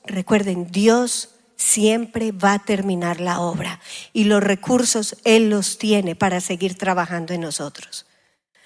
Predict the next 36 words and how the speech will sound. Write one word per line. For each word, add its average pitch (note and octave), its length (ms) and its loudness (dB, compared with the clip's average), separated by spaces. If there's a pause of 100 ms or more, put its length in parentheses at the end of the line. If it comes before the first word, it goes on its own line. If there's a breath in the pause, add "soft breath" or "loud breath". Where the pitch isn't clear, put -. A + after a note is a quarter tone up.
(220 loud breath)
Pero A#3+ 220 10
muchas A#3 380 2
veces A3+ 300 2
somos A3 280 2
nosotros G#3 400 2
los G3+ 180 4
que G3 120 -4
le F#3+ 60 0
decimos: B3 260 -2 (160 loud breath)
"Ay, A4 180 6
no, A4 60 6
no, A4+ 320 6
yo, G4 60 0 (260)
yo D#4+ 120 8
hasta F4 280 4
aquí E4+ 180 -2
estoy D4+ 240 -2
bien. G3 380 -4 (260 loud breath)
Ay, G#4 160 6
no, G#4 220 8
no, G#4 260 6
es G4+ 60 0
que G4+ 120 0
yo G4+ 120 4
no F#4+ 100 4
me F#4 100 4
quiero F#4 240 2
comprometer C#4 600 4
tanto. B3 420 0 (320 loud breath)
Ay, G4 160 8
no, G4 160 8
no, F#4+ 140 6
no, F4+ 120 6
es D#4 140 4
que E4 140 -2
yo D4+ 180 6